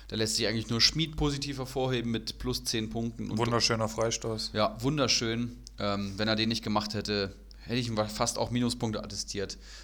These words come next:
Speaker 1: Der hat da enorme Probleme auf der Außenbahn gehabt. Ja,
Speaker 2: Flecken
Speaker 1: ansonsten
Speaker 2: wieder zu nennen, ne? Dein,
Speaker 1: Leider.
Speaker 2: dein Schwolo wieder nicht im Tor gewesen, ist jetzt ins Mannschaftstraining zurückgekommen.
Speaker 1: Heute kam endlich die Meldung.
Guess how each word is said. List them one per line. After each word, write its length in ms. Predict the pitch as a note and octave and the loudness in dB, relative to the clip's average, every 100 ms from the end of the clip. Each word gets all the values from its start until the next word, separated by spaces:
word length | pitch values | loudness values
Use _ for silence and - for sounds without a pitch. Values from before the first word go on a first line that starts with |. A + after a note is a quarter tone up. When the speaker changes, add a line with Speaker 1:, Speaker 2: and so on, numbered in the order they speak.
| - | -8
Speaker 1:
Der 80 | G2 | -2
hat 80 | |
da 140 | G2+ F#2 | 0 0
enorme 340 | G#2+ G2+ G2+ | 2 2 2
Probleme 400 | G2 G2+ G2 G2 | 2 -2 -2 -2
auf 140 | F#2 F#2+ | -2 -2
der 100 | E2+ | -2
Außenbahn 380 | G2+ G2 F2+ F#2+ | -2 -2 -2 -2
gehabt. 340 | F2+ F#2 - - - - - - - - - - | -6 -8 -10 -16 -16 -16 -16 -16 -16 -18 -18 0
Ja, 200 | F3+ C3+ | 6 6
Speaker 2:
Flecken 640 | F#2 - - G2+ C3 C3+ | 6 -4 -2 4 6 8
Speaker 1:
ansonsten 140 | F3 E3 | 6 6
Speaker 2:
wieder 220 | E3 E3+ | 6 4
zu 140 | F3 | 0
nennen, 320 | E3 E3+ F#3 | 0 2 2
ne? 200 | D3 D#3 E3+ - - - | 4 2 2 -4 -10 0
Dein, 360 | A#2+ A#2+ B2 A#2+ | 2 4 4 2
Speaker 1:
Leider. 400 | G#2 G2+ A2+ A#2 - | 6 8 8 8 4
Speaker 2:
dein 200 | A#2+ A#2+ | 0 2
Schwolo 480 | - B2+ D3 D#3 B2+ | 0 4 6 6 4
wieder 200 | E3 F#3+ | 4 4
nicht 160 | F3+ | 4
im 120 | F#3+ D3 | 0 2
Tor 200 | D#3+ F3 | 4 4
gewesen, 560 | F3 D#3 E3 D#3+ E3 | 4 0 0 -2 -2
ist 200 | D3+ - | -2 0
jetzt 340 | B2 D3+ - - | 4 4 2 -8
ins 300 | D3+ C#3+ C#3+ | -6 -6 -2
Mannschaftstraining 760 | C#3+ E3+ C3+ C3 - A#2 A#2+ | 0 2 0 -2 -2 -2 0
zurückgekommen. 580 | A2 A2 A#2 A2+ A#2+ A#2+ | 0 0 -2 0 2 4
Speaker 1:
Heute 220 | B2 B2+ | 6 4
kam 280 | - A#2 A#2 | 6 6 6
endlich 320 | B2 C#3+ C#3 | 2 0 -2
die 120 | - | 0
Meldung. 420 | G#2+ A2 G#2+ G#2 | 0 2 2 -2